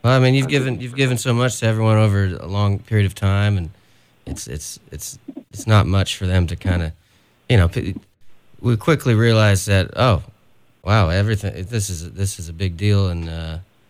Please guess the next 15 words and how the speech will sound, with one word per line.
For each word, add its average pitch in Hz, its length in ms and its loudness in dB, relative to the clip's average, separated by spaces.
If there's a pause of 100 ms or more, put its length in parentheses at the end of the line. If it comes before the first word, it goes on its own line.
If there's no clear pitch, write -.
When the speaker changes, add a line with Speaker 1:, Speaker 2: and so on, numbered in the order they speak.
(260)
Speaker 1:
um, 80 280 -2
how, 95 360 2
how 92 360 0 (100)
important 95 520 0
the, 87 240 -2 (260)
the 90 80 -10
live 90 280 -2
music 95 400 2
is 87 320 -4 (380)
to - 100 -4
everybody, 87 540 0
and 80 260 -6
how, 64 240 -6
how 90 220 -2
they're, 85 200 -2